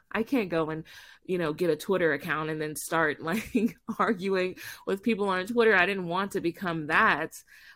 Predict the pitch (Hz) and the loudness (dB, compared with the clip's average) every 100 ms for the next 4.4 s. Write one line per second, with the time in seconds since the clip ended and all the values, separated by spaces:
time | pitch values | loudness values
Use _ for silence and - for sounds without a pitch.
0 | - 175 180 - 180 202 202 - 233 247 | -6 0 0 2 2 2 0 0 0 2
1 | - 277 262 226 220 202 202 196 160 185 | 0 0 0 0 -2 -4 -2 -4 -4 -4
2 | 254 392 381 - 277 302 269 233 180 202 | -2 2 0 0 -4 -4 -4 -4 -4 -6
3 | 330 220 160 160 202 - 214 247 311 320 | -4 -4 -4 -4 -4 -4 -4 -2 -2 0
4 | 330 240 156 165 | 2 2 0 -6